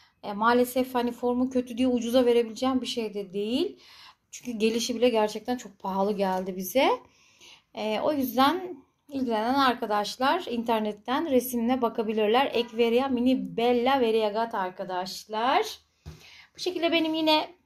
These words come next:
bonsai yapmak için kenarlarını kuaförcülük oynadığım ağaç formunda bir aynumuz var. Arkadaşlar bu aralar her şeyi satışa çıkardım çünkü gerçekten, ım, zor durumdayım.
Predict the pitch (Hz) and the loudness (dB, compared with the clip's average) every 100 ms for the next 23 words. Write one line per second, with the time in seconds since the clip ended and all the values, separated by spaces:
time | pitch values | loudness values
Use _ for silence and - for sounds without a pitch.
0 | _ - 269 285 269 285 269 262 254 254 | _ -4 0 0 2 4 4 4 2 0
1 | 262 262 - - 226 247 277 - _ _ | -6 -10 -12 -6 -2 -2 -2 -8 _ _
2 | 240 226 220 214 214 214 240 262 - - | -2 2 2 2 0 0 0 -2 -8 -20
3 | _ _ _ _ _ _ - 233 220 226 | _ _ _ _ _ _ -4 0 0 0
4 | 220 226 233 214 208 196 196 196 208 254 | -4 -4 -2 0 0 -2 0 2 4 2
5 | 262 202 214 214 - 214 202 196 190 214 | 0 2 2 -2 -6 -4 -4 -4 -2 -2
6 | 269 226 247 - 208 208 214 214 202 196 | -2 -2 -4 -2 -2 0 0 -2 -2 -6
7 | 190 185 185 196 233 277 - - - - | -6 -2 0 2 2 0 -2 -6 -8 -10
8 | _ _ _ _ _ - - - _ 202 | _ _ _ _ _ -20 -20 -20 _ -8
9 | 196 208 202 226 220 208 208 208 226 226 | -4 0 0 2 0 2 2 4 2 2
10 | 214 208 226 226 220 208 - 233 - 226 | 0 -2 -4 -8 -10 -12 -12 -12 -12 -8
11 | 202 196 233 247 - 208 202 220 269 262 | -6 -6 -6 -10 -8 -10 -4 -2 -2 -6
12 | - _ _ _ _ _ - 202 208 202 | -20 _ _ _ _ _ -14 -2 0 0
13 | 196 - 240 277 269 - 196 196 196 202 | -4 -6 -4 -2 -4 -6 -4 -2 -2 0
14 | 220 208 185 180 180 175 175 | 2 2 0 -6 -6 -8 -10